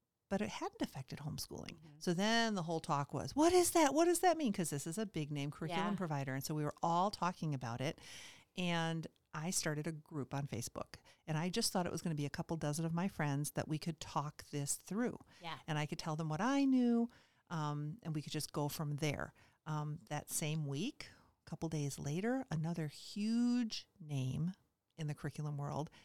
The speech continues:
Speaker 1: announced that they would be referring to the Common Core standards when they did revisions. So
Speaker 2: Mm.
Speaker 1: these were, it was like, and so everyone was like, "Everything's gonna go
Speaker 2: <clears throat>
Speaker 1: Common Core. What are we gonna do?" <laughs>
Speaker 2: Yeah.
Speaker 1: And they started making assumptions, right?
Speaker 2: Mm-hmm.
Speaker 1: "Oh,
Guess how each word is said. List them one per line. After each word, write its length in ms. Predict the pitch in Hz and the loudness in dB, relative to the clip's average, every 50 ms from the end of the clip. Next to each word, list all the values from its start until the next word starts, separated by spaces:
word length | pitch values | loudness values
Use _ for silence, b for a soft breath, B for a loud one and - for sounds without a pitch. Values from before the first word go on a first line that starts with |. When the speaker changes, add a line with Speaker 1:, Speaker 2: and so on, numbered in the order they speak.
| b b b b b b b b _ _ _ _ _ | b b b b b b b b _ _ _ _ _
Speaker 1:
announced 540 | 175 165 156 156 151 147 151 160 156 - - | 0 2 2 2 2 2 2 2 0 0 0
that 180 | 165 - - - | 0 -2 0 0
they 200 | 160 160 165 170 | 2 2 4 2
would 180 | 170 170 160 | 2 2 2
be 140 | 156 165 151 | 2 0 0
referring 560 | 147 147 139 - - 165 180 190 165 143 143 | 0 -2 -4 -4 -2 0 0 0 0 -2 -2
to 100 | - 151 | -4 -6
the 80 | - 147 | -6 -6
Common 320 | - - 143 143 147 151 | -6 -4 -4 -4 -4 -4
Core 180 | - - 147 139 | -2 -2 -2 -2
standards 500 | - - 143 135 139 135 135 135 135 156 | -2 0 0 -2 0 0 -2 -4 -2 -2
when 220 | 147 143 143 147 | 0 0 0 0
they 120 | 147 139 135 | -2 -2 -4
did 200 | - 131 - - | -6 -8 -10 -8
revisions. 640 | - - - - - - - - - - 247 262 277 285 277 269 262 247 226 208 196 | -10 -10 -10 -8 -8 -6 -6 -8 -10 -14 -16 -16 -16 -16 -12 -6 -4 -2 -2 0 2
So 140 | 190 165 - | 2 2 2
Speaker 2:
Mm. 120 | 170 156 | 2 0
Speaker 1:
these 240 | 170 196 214 202 - | 2 2 2 2 2
were, 100 | 170 151 | 0 -2
it 240 | 139 - - 156 160 | 0 0 0 0 0
was 120 | 156 147 | 0 0
like, 200 | - 143 139 - - - | -2 -2 -2 -4 -2 -2
and 140 | 175 165 | 0 2
so 100 | - 185 | 4 4
everyone 280 | 151 170 175 190 170 160 | 4 4 2 2 2 0
was 140 | 156 - - | 0 0 -2
like, 180 | 165 - - - | -4 -4 0 4
"Everything's 520 | - 311 320 294 320 320 - 320 320 269 269 | 6 8 8 10 8 8 6 4 2 4 2
gonna 200 | 302 294 302 269 | 4 4 4 8
go 160 | 294 302 294 | 8 8 8
Speaker 2:
<clears throat> 20 | |
Speaker 1:
Common 320 | - 277 294 294 294 294 294 | 8 6 6 6 4 4 4
Core. 400 | 285 302 330 320 294 262 208 208 | 8 10 12 12 12 12 10 8
What 180 | 220 294 302 | 6 6 8
are 40 | 330 | 8
we 100 | 339 320 | 8 8
gonna 180 | 330 330 330 330 | 6 4 4 6
do?" 240 | 339 330 320 339 | 8 12 12 10
<laughs> 260 | - - - 185 196 214 | 10 8 0 -4 -2 2
Speaker 2:
Yeah. 320 | 196 185 190 202 208 190 - B B B B B B B B B 208 220 B - | 4 4 6 6 2 0 -2 B B B B B B B B B -12 -6 B 6
Speaker 1:
And 180 | 240 233 214 | 8 8 8
they 140 | 202 208 202 | 6 4 4
started 320 | - - 214 208 208 196 | 2 2 0 0 0 0
making 320 | 180 175 160 - 170 160 156 | 0 -2 -4 -4 -4 -4 -2
assumptions, 640 | 147 - - 113 120 - - - - - - - - | -2 -4 -4 -6 -6 -6 -8 -10 -8 -8 -10 -8 -6
right? 220 | - 147 147 170 185 | -6 -6 -6 -8 -6
Speaker 2:
Mm-hmm. 100 | 185 175 | -2 0
Speaker 1:
"Oh, 280 | 165 240 226 190 - | 2 2 2 2 0